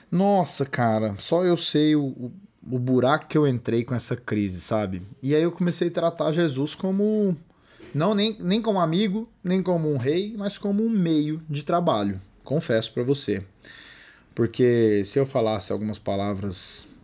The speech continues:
jargões evangélicos, né? Se eu construísse uma, uma ideia argumentativa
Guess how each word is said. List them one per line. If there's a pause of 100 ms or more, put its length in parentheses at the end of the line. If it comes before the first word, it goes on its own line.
jargões
evangélicos,
né? (280)
Se
eu
construísse
uma, (1040)
uma
ideia
argumentativa